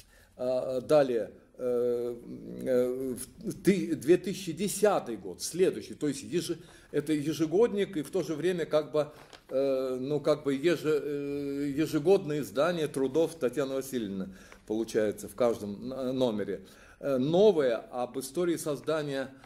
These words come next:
а, кантаты, э, тридцать четыре, о, Ewiges Feuer, о, о, Ursprung der Liebe, э, м, "о Вечное Пламя, Источник Любви". И, э, э, свадебные кантаты, потому что,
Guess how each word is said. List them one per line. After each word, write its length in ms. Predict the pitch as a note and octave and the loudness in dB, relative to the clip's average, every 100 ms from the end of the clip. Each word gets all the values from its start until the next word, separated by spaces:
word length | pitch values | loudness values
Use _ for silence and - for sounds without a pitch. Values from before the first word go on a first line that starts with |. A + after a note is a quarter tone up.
| - _ | -20 _
а, 320 | C3 C3+ C3 | -6 -2 -2
кантаты, 840 | B2 C#3+ C#3+ C#3+ C#3+ C3 C3+ A2+ G#2 | -4 -4 -6 0 2 2 0 -4 -4
э, 420 | C3+ A#2+ A#2 A2 G#2+ | -6 -4 -2 -4 -2
тридцать 320 | B2 B2 - | -2 -2 -6
четыре, 540 | B2 A2+ F#3 G3+ F3 | -6 0 0 2 2
о, 240 | D3 E3 E3 | 2 2 2
Ewiges 420 | D3+ C#3+ C3+ - - | 2 0 0 -2 2
Feuer, 340 | C#3 C3+ B2 B2 | 4 4 2 -2
о, 300 | - A#2+ - - | -4 -4 -4 -4
о, 400 | B2+ A#2+ D3 B2 | -2 -2 -4 -6
Ursprung 400 | - B2+ A2+ G2+ | -4 -4 -2 2
der 140 | A2+ | 2
Liebe, 520 | A2 A#2 A#2 G#2 G2 - - - - | 2 0 2 2 0 -2 -16 -18 -10
э, 60 | - | 0
м, 960 | G#2+ G#2 G2 G#2 G2 G2 G2+ G#2 G#2+ A#2 A#2+ | 2 4 2 0 -2 -6 -6 -4 -4 -6 -4
"о 120 | C#3 | -2
Вечное 380 | C3+ C#3+ - B2+ | 0 0 -2 -4
Пламя, 380 | B2+ D3 D3+ C3+ | -2 -2 -2 -4
Источник 400 | B2+ B2 B2 A#2+ | -4 -4 -4 -4
Любви". 460 | B2 A#2+ G#2 F#2+ - - - | -4 -4 -6 -6 -10 -20 -8
И, 380 | - D#3+ F3 E3+ - - - | -2 2 2 0 -8 -20 -8
э, 640 | D3+ B2+ B2+ C3 C3+ C3+ - | 0 2 2 2 2 2 0
э, 20 | |
свадебные 1000 | - - D#3+ F#3 C#3+ A#2 G2+ F#2+ F2+ F#2+ | -2 2 4 4 4 -2 -6 -10 -12 -12
кантаты, 520 | - G2 F#2+ E2 G2+ | -12 -10 -10 -12 -12
потому 220 | - F2 | -16 -16
что, 220 | F#2+ - | -12 -10